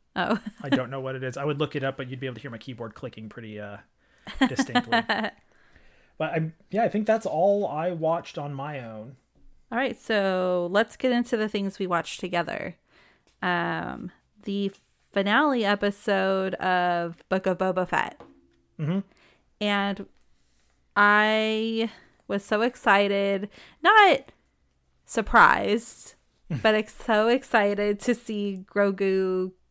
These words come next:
Speaker 1: in that X-Wing. <laughs>
Speaker 2: Yeah.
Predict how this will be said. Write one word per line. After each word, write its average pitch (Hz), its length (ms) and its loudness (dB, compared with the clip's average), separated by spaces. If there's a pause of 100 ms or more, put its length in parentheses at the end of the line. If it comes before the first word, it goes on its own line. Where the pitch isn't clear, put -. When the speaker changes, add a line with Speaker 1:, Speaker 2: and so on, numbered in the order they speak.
(260)
Speaker 1:
in 202 100 0
that 196 220 4
X-Wing. 190 600 0
<laughs> 269 840 0
Speaker 2:
Yeah. 143 200 0